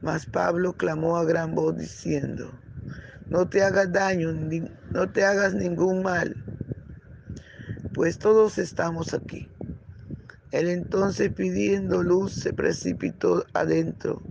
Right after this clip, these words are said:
y temblando se postró a los pies de Pablo y de Silas. Y sacándolo les dijo: "Señores, ¿qué debo hacer para ser salvo?". Ellos dijeron:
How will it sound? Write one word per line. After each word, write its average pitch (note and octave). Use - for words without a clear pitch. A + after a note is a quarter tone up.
y -
temblando E3
se F3
postró -
a F2
los E3
pies E3+
de D#3+
Pablo D#3+
y D3
de E3
Silas. -
Y F#3+
sacándolo G3+
les E3+
dijo: -
"Señores, E3
¿qué A3
debo A3+
hacer G#3
para F#3+
ser F3+
salvo?". A3+
Ellos G3
dijeron: E3+